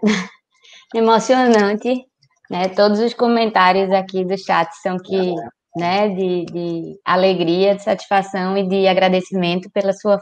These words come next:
fala. Tem uma pergunta que eu anotei e que, ao final, a gente pode conversar um pouco sobre ela. E eu queria convidar a Lua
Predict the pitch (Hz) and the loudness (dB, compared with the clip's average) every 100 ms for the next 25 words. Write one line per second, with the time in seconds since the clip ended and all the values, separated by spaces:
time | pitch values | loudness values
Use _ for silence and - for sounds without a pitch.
0 | - 160 165 180 202 - _ - - _ | -2 -2 0 0 -2 -8 _ -20 -20 _
1 | 233 240 254 254 262 240 226 214 208 208 | 4 6 6 6 4 4 4 4 4 2
2 | 196 - _ _ 233 220 208 214 214 202 | 2 -4 _ _ 2 4 6 4 2 4
3 | 196 208 226 262 262 _ - 202 196 208 | 4 4 2 0 -8 _ -10 -10 -8 -4
4 | 214 214 202 208 214 185 185 202 196 202 | 0 2 2 0 -4 -2 -2 -2 -8 -4
5 | 202 185 190 190 196 190 185 185 185 190 | -4 -4 -6 -4 -4 -4 -6 -6 -6 -8
6 | 190 202 190 190 180 196 233 - _ _ | -8 -8 -4 0 2 0 -4 -10 _ _
7 | _ _ - 196 220 226 233 233 240 233 | _ _ -12 -2 -2 0 0 2 2 2
8 | 233 233 269 254 233 233 | 4 4 4 4 6 6